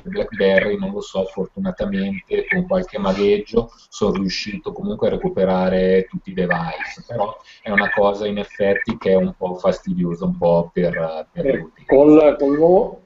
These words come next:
Speaker 2: col nuovo sistema BlackBerry ti dice, ti dà il due di picche però, eh. Attenzione, bisogna stare attenti a questo particolare, cioè se ti si blocca il BlackBerry I D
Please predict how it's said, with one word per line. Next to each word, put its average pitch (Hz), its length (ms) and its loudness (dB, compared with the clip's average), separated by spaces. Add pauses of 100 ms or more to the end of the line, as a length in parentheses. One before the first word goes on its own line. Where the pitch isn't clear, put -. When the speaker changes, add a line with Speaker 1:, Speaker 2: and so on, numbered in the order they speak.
Speaker 2:
col 143 160 2
nuovo 175 200 4
sistema 196 400 -2
BlackBerry 139 720 2
ti 110 140 -10
dice, 117 420 -4
ti 113 80 -6
dà 120 120 2
il 110 80 0
due 117 100 2
di 110 80 -8
picche 113 380 -10
però, 87 300 -8
eh. 107 80 -14 (300)
Attenzione, 110 540 -8 (300)
bisogna - 180 -4
stare 117 160 4
attenti 127 300 4
a - 20 6
questo 113 220 2
particolare, 113 560 -2
cioè 104 240 -2 (480)
se - 560 4 (340)
ti 139 100 -4
si 117 200 -2
blocca 156 460 6
il 117 120 -2
BlackBerry 117 380 4
I 107 80 -2
D 95 120 -6